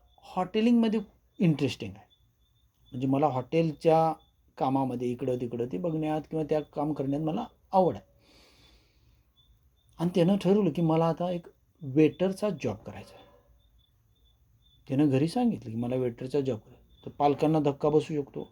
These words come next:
"अ, असं कसं काय, तू इतका शिकलास आहे, कसं काय करायलायस, काय म्हणतील लोक," असं तसं म्हणू शकतील. पण त्या मुलानं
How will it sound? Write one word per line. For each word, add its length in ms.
"अ, 80
असं 220
कसं 140
काय, 100
तू 140
इतका 280
शिकलास 400
आहे, 120
कसं 260
काय 100
करायलायस, 420
काय 140
म्हणतील 320
लोक," 320
असं 380
तसं 200
म्हणू 200
शकतील. 340
पण 140
त्या 220
मुलानं 640